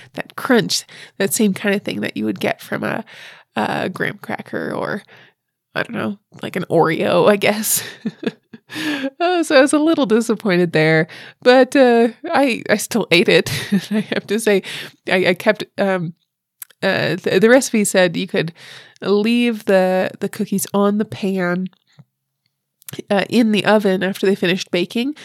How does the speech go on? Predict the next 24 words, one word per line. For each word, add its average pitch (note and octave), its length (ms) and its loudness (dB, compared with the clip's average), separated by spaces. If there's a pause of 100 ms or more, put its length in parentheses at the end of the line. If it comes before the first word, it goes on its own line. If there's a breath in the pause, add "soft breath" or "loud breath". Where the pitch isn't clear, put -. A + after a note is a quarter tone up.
(160 loud breath)
Just - 220 -2
crack - 260 -4
the G#3 80 4
door F3+ 240 2
open F3+ 320 0
and F3 140 -2
turn F3 180 -4
the F3+ 80 -6
temperature G3 500 -6
off A3 220 0 (240 loud breath)
to A3 100 -4
kinda G3 220 -4
help E3+ 240 -4
them F3+ 180 -6
dry F3+ 240 0
out G3 300 -4
to - 100 -8
make A#3+ 140 -4
them B3+ 140 -6
a C4+ 60 -2
little C4+ 180 -2
more C4+ 180 -4
crisp. D4+ 400 -2 (600 loud breath)
Um, G3 560 2